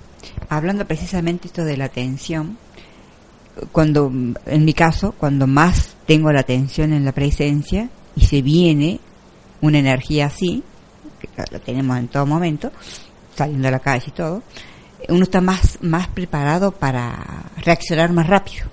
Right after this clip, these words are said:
Porque yo ya venía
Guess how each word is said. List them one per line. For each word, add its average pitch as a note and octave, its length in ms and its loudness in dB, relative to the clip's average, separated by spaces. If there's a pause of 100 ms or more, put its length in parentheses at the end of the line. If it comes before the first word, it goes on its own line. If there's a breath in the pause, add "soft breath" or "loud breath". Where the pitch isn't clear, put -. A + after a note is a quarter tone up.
(1160)
Porque E3 200 -4
yo E3 180 4
ya E3+ 240 4
venía D#3+ 380 4